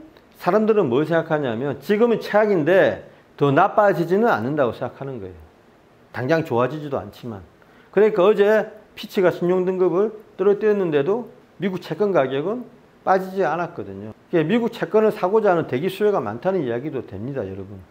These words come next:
이걸 가지고 모든 게 개멸되는 것처럼 생각하시면 천만에 만만의 콩떡이라고요. 유심히 보시면 지금은 그런 시그널이 아니고요. 저점을 완만하게 통과하는 시점이다.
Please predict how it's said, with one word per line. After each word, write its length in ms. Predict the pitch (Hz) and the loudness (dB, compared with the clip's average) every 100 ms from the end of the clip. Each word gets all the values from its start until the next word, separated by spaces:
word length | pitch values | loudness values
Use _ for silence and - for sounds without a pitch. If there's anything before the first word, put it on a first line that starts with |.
| _ _ 208 | _ _ -2
이걸 240 | 214 254 | 2 4
가지고 320 | 214 160 160 | 4 4 0
모든 300 | 135 190 202 | 2 2 2
게 100 | 175 | 0
개멸되는 560 | 160 123 170 190 196 190 | -2 2 2 4 2 0
것처럼 240 | 156 143 | -4 -6
생각하시면 840 | - 165 156 120 127 156 165 107 90 - _ _ _ | -6 -6 -4 -6 -4 -4 -2 -4 -10 -20 _ _ _
천만에 380 | - 208 190 151 | -8 -2 0 0
만만의 380 | 110 98 117 120 | -2 -4 -6 -6
콩떡이라고요. 580 | - 165 170 127 92 92 85 - _ _ _ - | -10 -8 -8 -8 -10 -12 -18 -20 _ _ _ -14
유심히 300 | 123 170 160 | -6 -4 -2
보시면 520 | 120 110 127 156 107 | -4 -4 -2 -2 -4
지금은 380 | - 160 165 143 | -6 -4 -2 -4
그런 480 | 143 170 170 160 143 - | -4 -4 -4 -8 -10 -16
시그널이 460 | - 165 175 190 175 | -14 -8 -4 -2 -2
아니고요. 500 | 110 98 117 151 104 - - - - | -4 -6 -4 -4 -6 -12 -20 -20 -12
저점을 380 | - 123 196 196 | -4 0 2 4
완만하게 920 | 151 110 143 180 190 160 110 117 101 - - _ - | 2 2 2 4 4 2 0 -2 -6 -10 -20 _ -8
통과하는 480 | 202 190 151 131 117 | -4 0 0 0 -6
시점이다. 640 | - 180 139 107 139 | -8 -4 -4 0 -2